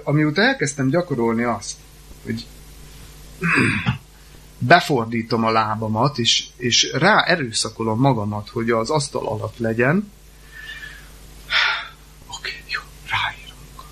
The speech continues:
Tíz perc a reggeli, tizenöt, mindegy, teljesen mindegy, hogy mennyi. Csak idő, minőségi idő, jelenlét. Figyeljünk ezekre, és azonosítsuk be az életünkben, hogy mikor esünk ki ebből.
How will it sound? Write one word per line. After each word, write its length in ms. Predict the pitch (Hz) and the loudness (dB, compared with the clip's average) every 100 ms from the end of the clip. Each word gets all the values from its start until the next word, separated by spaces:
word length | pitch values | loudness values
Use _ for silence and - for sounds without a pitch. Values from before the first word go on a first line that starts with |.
| - - - - | -20 -20 -18 -2
Tíz 320 | 131 135 135 | 4 4 4
perc 340 | 131 110 101 - | -2 -6 -6 -6
a 60 | |
reggeli, 440 | 104 101 107 101 104 | -4 -6 -6 -10 -4
tizenöt, 420 | 123 110 101 95 - | -2 -2 -4 -12 -2
mindegy, 400 | 120 123 107 107 | 0 0 -2 -2
teljesen 520 | 143 143 117 101 110 | 2 2 2 -2 -2
mindegy, 380 | 110 117 - - | -4 -6 -6 -8
hogy 140 | - 57 | -8 -6
mennyi. 340 | - - - - - - - - | -6 -8 -18 -20 -20 -20 -20 -14
Csak 180 | - - - - - | -4 -4 -4 -14 -6
idő, 420 | - 143 113 98 101 - - - - - - - | 2 2 2 -4 -8 -16 -20 -20 -20 -20 -20 2
minőségi 720 | 139 139 101 - 107 104 110 | 4 4 2 -4 -4 -6 -4
idő, 220 | 107 101 | -4 -2
jelenlét. 580 | 107 123 113 101 101 107 - - - - - - - - - | 2 2 0 -4 -8 -12 -20 -20 -20 -20 -20 -20 -20 -20 -4
Figyeljünk 540 | - 147 104 101 101 | 0 2 0 -2 0
ezekre, 360 | 113 107 104 113 | 0 -2 -2 -2
és 100 | 110 | 0
azonosítsuk 720 | 247 135 110 101 107 - 120 | 0 0 -2 -4 -6 -4 -2
be 120 | 139 | 0
az 140 | 104 | 0
életünkben, 480 | 113 131 131 135 135 | 0 0 -2 -2 0
hogy 100 | 143 | 2
mikor 260 | 208 - 110 | 2 0 -6
esünk 360 | 104 - 110 | -2 -4 -4
ki 180 | 104 117 | -10 -12
ebből. 280 | 104 110 - | -12 -16 -20